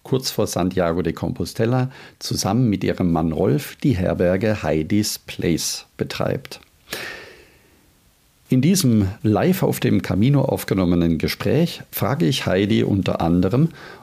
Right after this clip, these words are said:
ob der Camino sich im Laufe der Jahre verändert hat,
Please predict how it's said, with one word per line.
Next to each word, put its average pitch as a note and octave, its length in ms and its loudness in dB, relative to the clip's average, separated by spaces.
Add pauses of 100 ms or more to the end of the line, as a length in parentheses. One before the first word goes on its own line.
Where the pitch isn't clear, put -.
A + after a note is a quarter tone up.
(140)
ob - 300 -4
der F2+ 180 0
Camino G2+ 540 2
sich - 300 -2
im G2 80 2
Laufe E2+ 340 0
der F#2 140 2
Jahre E2 460 0
verändert F#2+ 520 -2
hat, F#3 240 -4